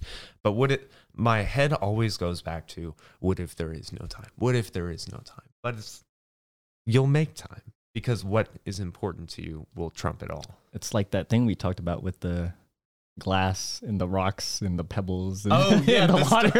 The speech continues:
Speaker 1: stone. <laughs>
Speaker 2: Yep. It's just
Speaker 1: But
Speaker 2: like that, kind of.
Speaker 1: Yeah. Yeah, 'cause you realize, then you realize,
Speaker 2: Man,
Speaker 1: you
Speaker 2: we
Speaker 1: know.
Speaker 2: talk about time a lot, huh?
Speaker 1: Yeah.
Speaker 2: <laughs>
Speaker 1: Well, time is, like, it.
Speaker 2: I guess
Speaker 1: I
Speaker 2: it's
Speaker 1: think
Speaker 2: always
Speaker 1: everyone
Speaker 2: constant,
Speaker 1: talks
Speaker 2: yeah.
Speaker 1: about time.
Speaker 2: <laughs>
Speaker 1: But I,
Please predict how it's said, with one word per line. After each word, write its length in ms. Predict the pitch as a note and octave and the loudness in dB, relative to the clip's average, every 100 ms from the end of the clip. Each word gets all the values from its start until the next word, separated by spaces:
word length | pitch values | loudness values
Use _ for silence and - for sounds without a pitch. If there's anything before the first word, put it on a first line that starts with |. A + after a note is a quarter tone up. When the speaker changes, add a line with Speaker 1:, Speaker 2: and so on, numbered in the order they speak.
| A#3+ G#3 - E3+ | 4 4 0 -4
Speaker 1:
stone. 120 | G3 - | -4 -6
<laughs> 160 | - - | -14 0
Speaker 2:
Yep. 360 | B2 F3+ A3 - | 4 4 4 -4
It's 580 | - - - - - B2+ | -12 -12 -12 -6 2 4
just 100 | D#3+ | 6
Speaker 1:
But 60 | D3+ | 4
Speaker 2:
like 140 | E3+ | 4
that, 340 | G#3 F3 - - G#2 B2 - _ _ _ - | 4 2 0 -8 -14 -14 -18 _ _ _ 0
kind 160 | A2+ G2+ | 4 4
of. 120 | G#2 | 2
Speaker 1:
Yeah. 180 | F2+ - - _ _ _ _ _ - | -4 -14 -20 _ _ _ _ _ -2
Yeah, 180 | G#2+ F2+ - | -2 -2 -4
'cause 180 | D3 A#2 | -2 2
you 120 | B2+ | 0
realize, 400 | A#2+ C3 A#2 G#2+ | 4 4 4 4
then 220 | G#2+ B2 | 0 2
you 100 | A#2+ | 0
realize, 640 | G#2+ G2+ F#2+ F2 F2 - C#3 | 0 -2 -2 -4 -6 0 4
Speaker 2:
Man, 80 | |
Speaker 1:
you 60 | C3 | 6
Speaker 2:
we 40 | D#3 | 6
Speaker 1:
know. 60 | |
Speaker 2:
talk 140 | A3 - | 4 2
about 200 | G#2+ - | 2 2
time 260 | A#2+ B2 | 4 4
a 40 | G2 | 4
lot, 260 | G2 G2+ | 2 2
huh? 220 | A2+ A2+ G#2+ | 2 2 0
Speaker 1:
Yeah. 200 | D#3 E3 | 2 4
Speaker 2:
<laughs> 320 | G#3+ G3 A#3+ - | 4 4 2 2
Speaker 1:
Well, 160 | D#3 | -2
time 360 | A2 C#3 D#3+ B2 | 0 2 2 0
is, 200 | G2 - | -2 -4
like, 180 | D#2+ E2 | -6 -8
it. 100 | - _ _ _ | -14 _ _ _
Speaker 2:
I 140 | - G2+ | 2 2
guess 280 | F#2 F#2+ - | 4 2 2
Speaker 1:
I 100 | G2 | 2
Speaker 2:
it's 60 | |
Speaker 1:
think 100 | G2+ | 4
Speaker 2:
always 120 | G2 A2 | 4 4
Speaker 1:
everyone 260 | G2+ G2+ | 2 2
Speaker 2:
constant, 200 | G2 F#2 G#2 | 2 4 4
Speaker 1:
talks 140 | G2 | 4
Speaker 2:
yeah. 180 | G2+ F#2+ | 4 4
Speaker 1:
about 80 | A#2 | 4
time. 880 | C3+ C3+ D3+ D3+ A3 G3 A#3 F3 F3 | 4 6 6 6 6 6 6 2 -2
Speaker 2:
<laughs> 920 | - - - F#3 - _ _ _ _ | -8 -18 -16 -20 -20 _ _ _ _
Speaker 1:
But 180 | D3+ C#3 | 2 4
I, 220 | D#3 C#3 | 2 0